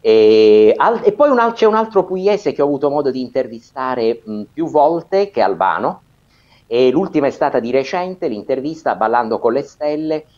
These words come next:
e proprio, eh, eh, ne abbiamo parlato anche al telefono, Laura, del, ehm, del, mm, come dire, della puntualità, della precisione,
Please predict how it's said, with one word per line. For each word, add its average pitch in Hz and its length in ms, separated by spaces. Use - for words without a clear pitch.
e 160 800
proprio, 127 1900
eh, - 20
eh, 110 60
ne 131 100
abbiamo 170 280
parlato 139 380
anche 123 200
al 117 140
telefono, 117 420
Laura, 104 320
del, 104 540
ehm, 98 580
del, 110 800
mm, 95 300
come 90 180
dire, 90 180
della 98 260
puntualità, 113 920
della 92 240
precisione, 107 1120